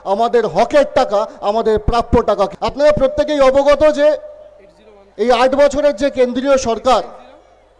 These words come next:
যে শোষকরূপী শাসক গোটা ভারতবর্ষের রক্ত চুষে খাচ্ছে, আমরা সবাই তা উপলব্ধি করেছি, সবাই অবগত।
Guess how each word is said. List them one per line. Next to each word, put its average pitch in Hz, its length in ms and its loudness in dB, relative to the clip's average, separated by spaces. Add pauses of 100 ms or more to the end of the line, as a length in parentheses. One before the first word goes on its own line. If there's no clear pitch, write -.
(320)
যে 247 140 0
শোষকরূপী 285 760 2
শাসক 226 460 2 (800)
গোটা 247 320 0
ভারতবর্ষের 269 760 2
রক্ত 240 280 0 (140)
চুষে 254 320 2
খাচ্ছে, 226 460 -4 (680)
আমরা 226 200 -4
সবাই 233 340 0
তা 262 100 0
উপলব্ধি 240 520 -2
করেছি, 240 340 -4 (120)
সবাই 226 240 -4
অবগত। 185 420 0